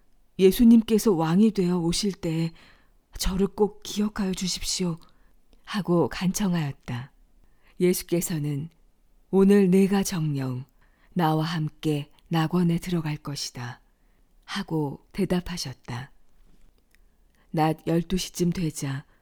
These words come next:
어둠이 온 땅을 덮어 오후 세 시까지 계속되었다. 태양마저 빛을 잃었던 것이다. 그때 성전 휘장 한가운데가 찢어지며 두 폭으로 갈라졌다.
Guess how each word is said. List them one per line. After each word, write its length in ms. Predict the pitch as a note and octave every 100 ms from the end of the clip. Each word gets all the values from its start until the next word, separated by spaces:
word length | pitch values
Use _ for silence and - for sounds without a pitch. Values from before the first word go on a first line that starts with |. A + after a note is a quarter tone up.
| _ _ _ -
어둠이 520 | E3 E3 E3 E3 D#3+ F3
온 200 | F#3+ F#3+
땅을 280 | F3 F3 F3
덮어 580 | F3 - - C#3 C3+ - _ _ _ -
오후 260 | F3+ F#3
세 180 | - A#3
시까지 480 | G#3+ - D#3 - -
계속되었다. 960 | F#3 F3 F3 - B2+ B2 - A#2+ C3 _ _ _ _ _ _ _ _ _ _ _ _ _ -
태양마저 880 | - G#3+ G3+ F#3+ D3+ C#3 F3 F3 - _ -
빛을 420 | G3+ F3 - E3+
잃었던 440 | F3 E3+ D#3+ D#3+ D3
것이다. 560 | C3+ - - B2 C3+ _ _ _ _ _ _ _ _ _ _ -
그때 480 | - E3 D3+ C#3+ D3+ - - - _ _ _ -
성전 440 | - G#3+ F#3 F#3+ F#3
휘장 340 | A#3+ G#3 G3+
한가운데가 800 | G#3+ A3 A3 G3+ F3 D3+ D3 D3+
찢어지며 760 | - G#3 F3+ - C#3 B2+ C3 - - - -
두 160 | - F#3
폭으로 420 | - F3 C#3 B2
갈라졌다. 840 | - D#3 C#3+ - C3+ - B2+ C#3